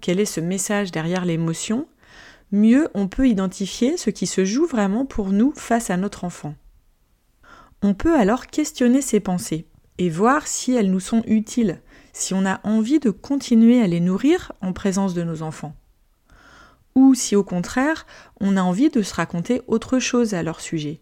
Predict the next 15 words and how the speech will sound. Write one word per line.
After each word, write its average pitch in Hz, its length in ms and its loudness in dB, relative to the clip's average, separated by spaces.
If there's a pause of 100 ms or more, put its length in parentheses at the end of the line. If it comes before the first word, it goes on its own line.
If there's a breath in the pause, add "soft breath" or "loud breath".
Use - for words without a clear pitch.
(460 soft breath)
et 175 80 0
d'aller 190 360 2
convoquer 214 720 0
d'autres 196 640 -2
émotions, 175 540 -4 (460 soft breath)
d'ordre 175 480 0
de 156 280 -4
la 160 160 -2
confiance, 220 680 -2 (400 soft breath)
de 165 120 -4
la 170 140 -2
compréhension, 214 840 -2 (320)
de 165 100 -4
la 160 160 -2
patience, 220 800 -4